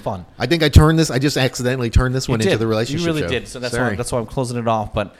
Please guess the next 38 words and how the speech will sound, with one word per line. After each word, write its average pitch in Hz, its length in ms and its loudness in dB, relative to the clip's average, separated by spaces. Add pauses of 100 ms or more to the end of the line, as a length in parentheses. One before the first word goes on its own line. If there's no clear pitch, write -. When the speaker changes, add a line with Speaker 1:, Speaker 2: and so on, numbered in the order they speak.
(260)
Speaker 1:
uh, 98 260 -4
I 117 80 -6
did 160 220 -8
wanna 160 240 -2
end 131 380 -6
on 113 320 -6
one 113 180 -4
last 107 280 -8
thing 101 160 -10
for - 60 -4
Speaker 2:
Yeah. 165 140 0
Speaker 1:
you, 95 140 -10
and, 92 80 -10
and, 98 240 -10
and 92 120 -12
I 101 40 -8
wanted 101 340 -10
to 104 60 -10
see 95 480 -14 (180)
what 92 220 -12
your 87 120 -16
thoughts 87 420 -14
of, 85 160 -10
because 87 320 -16
it's, 85 240 -16
uh, 85 200 -10 (640)
it's - 80 -20
a 98 60 -10
very, 104 460 -8 (260)
uh, 82 640 -16 (480)
it's 101 120 -20
gonna 113 180 -12
be 107 60 -10
an 104 60 -16
interesting 113 400 -10
point 107 280 -14
next 85 300 -16
year. 78 220 -20